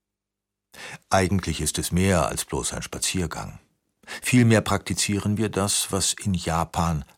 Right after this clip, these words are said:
Waldbaden, Shinrin-yoku, genannt wird. Shinrin bedeutet auf Japanisch Wald und Yoku heißt Bad.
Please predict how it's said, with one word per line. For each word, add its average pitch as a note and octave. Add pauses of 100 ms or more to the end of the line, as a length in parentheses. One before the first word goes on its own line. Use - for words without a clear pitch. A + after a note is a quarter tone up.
Waldbaden, - (320)
Shinrin-yoku, D#2+ (120)
genannt B1
wird. - (680)
Shinrin C3
bedeutet G2
auf -
Japanisch F2+ (240)
Wald C2+ (400)
und A2+
Yoku F2+
heißt G#2 (260)
Bad. -